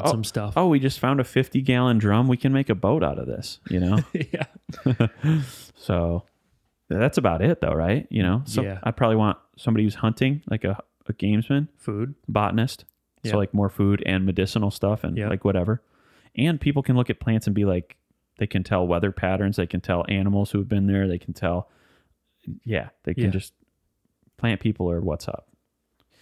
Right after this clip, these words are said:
Speaker 1: And then, um, a handyman.
Speaker 2: Food and shelter. Do you ever feel like you would want someone that's just in a good mood all the time?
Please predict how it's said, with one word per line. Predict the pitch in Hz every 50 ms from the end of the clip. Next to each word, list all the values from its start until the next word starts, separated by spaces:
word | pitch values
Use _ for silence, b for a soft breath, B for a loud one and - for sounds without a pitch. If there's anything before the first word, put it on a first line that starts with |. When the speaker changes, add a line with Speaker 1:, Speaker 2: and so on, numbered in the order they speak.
| b b b b -
Speaker 1:
And | 92 92 87
then, | 82 85 87 - - _ _ _ -
um, | - 104 104 90 92 98 95 -
a | - 110
handyman. | - - 87 90 87 87 - 52 92 87 80 - _ _ _ _ _ _ _ _ _ _ _
Speaker 2:
Food | _ - 120 110 107
and | 107 104
shelter. | - 123 113 113 113 - 107 98 - B B B B B B
Do | - 131
you | 131 143
ever | 151 147 160 160
feel | - - 123 120 123
like | 127 120 117 - _ _ - _ _ _ _ _ _ _ _ _ _ _ _ _ _ _ 208 - -
you | 139 127 117 117
would | 120 110
want | 110 107 104 107 - -
someone | - - 120 113 113 110
that's | 110 107 104 -
just | - 123 110 - -
in | 110
a | 98 95
good | - - 101 95 92
mood | 104 98 98 98 104
all | 101 101 110 107
the | 110
time? | - - 113 110 110 110 110